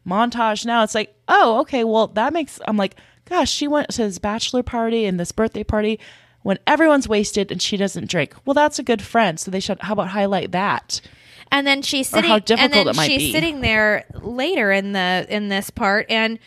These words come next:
Speaker 2: just, you know, being a friendly person while everyone's just shit talking her right next to her. And it's like,
Speaker 1: Yeah.
Speaker 2: uh, th-
Speaker 1: But let's make fun of her for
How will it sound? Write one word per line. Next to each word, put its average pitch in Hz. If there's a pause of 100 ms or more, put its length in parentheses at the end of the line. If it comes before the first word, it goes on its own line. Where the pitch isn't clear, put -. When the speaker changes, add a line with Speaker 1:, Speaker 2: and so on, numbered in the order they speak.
(300)
Speaker 2:
just, -
you 285
know, 247
being 240
a 226
friendly 254
person 269
while 196
everyone's 226
just 233
shit -
talking 214
her 208
right 208
next 226
to 277
her. 208
And 226
it's 233
like, 247 (300)
Speaker 1:
Yeah. 196 (240)
Speaker 2:
uh, 196 (280)
th- - (760)
Speaker 1:
But 277
let's 359
make 339
fun 269
of 262
her 427
for 453